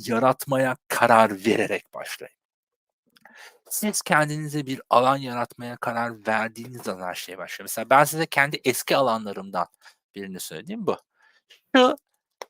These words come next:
portatif Traveler Set sulu boya yıllarca bu benim en büyük mekânımdı. Anlatabiliyor muyum? Eee,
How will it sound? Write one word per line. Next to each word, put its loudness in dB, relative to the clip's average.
portatif 2
Traveler 0
Set -6
sulu -6
boya 0
yıllarca 2
bu -4
benim 0
en -4
büyük -10
mekânımdı. -6
Anlatabiliyor -2
muyum? -14
Eee, 2